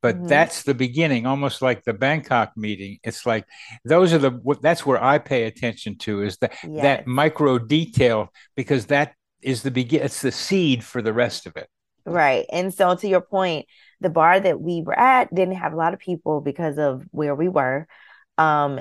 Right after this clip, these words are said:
Speaker 2: and so that gave us the opportunity to actually talk without the crowds,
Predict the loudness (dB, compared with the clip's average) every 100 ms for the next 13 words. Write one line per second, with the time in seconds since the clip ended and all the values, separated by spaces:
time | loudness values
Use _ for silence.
0 | -8 -2 2 4 4 4 2 0 0 0
1 | 0 -2 -8 -6 -6 -4 -6 -4 -4 -4
2 | -6 -12 -8 0 2 2 -4 -6 -2 2
3 | 2 0 -4 0 4 6 4 2